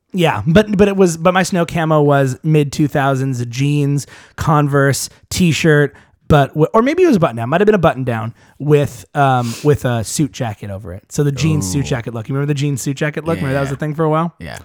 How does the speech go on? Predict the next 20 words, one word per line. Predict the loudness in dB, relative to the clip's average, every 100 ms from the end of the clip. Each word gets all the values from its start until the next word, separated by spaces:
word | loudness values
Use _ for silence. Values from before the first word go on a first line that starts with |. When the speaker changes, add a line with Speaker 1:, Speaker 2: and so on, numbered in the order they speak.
| _
Speaker 1:
Yeah. | -14 -14 -18 -20 -20 2
All | 4
right. | 4 0 -2
<clears throat> | 2 2 2 -8 -20 _ _ _ -2
And | 2 2
this | 2
is, | -2 -4 _ _ -20 -20 _ _ _ _ _
this | -18
is | -12
what | -6 -2
I |
wrote | 0 0 -2
while | -8
sitting | -6 -6 -4
in |
the | -4
audience | -4 -4 -8 -8
watching | -10 -8 -8
this | -8
show. | -10 -14 -14